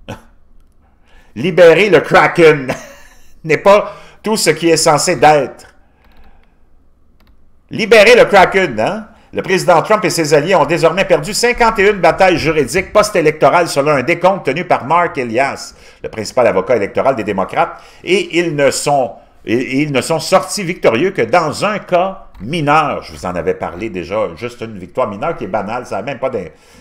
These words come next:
c'est, insignifiant, ça n'a même pas d'importance. C'est une réprimande stupéfiante qui montre à quel point leur attaque contre l'élection,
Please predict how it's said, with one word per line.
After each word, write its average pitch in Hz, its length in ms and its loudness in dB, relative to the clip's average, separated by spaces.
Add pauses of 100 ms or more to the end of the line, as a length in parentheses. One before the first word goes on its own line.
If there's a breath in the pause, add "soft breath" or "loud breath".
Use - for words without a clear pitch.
c'est, - 200 -12 (1800)
insignifiant, 123 560 -8
ça - 120 -8
n'a 104 60 -10
même 123 100 -8
pas 120 80 -4
d'importance. 90 640 -8 (300 soft breath)
C'est - 220 -6
une 143 120 0
réprimande 156 500 0
stupéfiante 147 920 -6
qui 117 140 -12
montre 123 240 -6
à 92 80 -4
quel 160 220 -2
point 147 240 -10
leur 185 200 -2
attaque 165 400 -6
contre 139 220 -4
l'élection, 104 480 -6